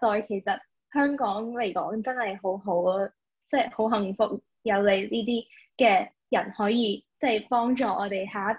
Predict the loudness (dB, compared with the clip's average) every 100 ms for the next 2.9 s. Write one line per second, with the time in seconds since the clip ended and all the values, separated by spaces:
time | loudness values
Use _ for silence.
0 | 0 0 0 -6 -12 _ _ 0 0 -2
1 | -8 _ _ 2 2 0 2 2 0 -4
2 | 0 0 0 -6 -6 -6 -6 -8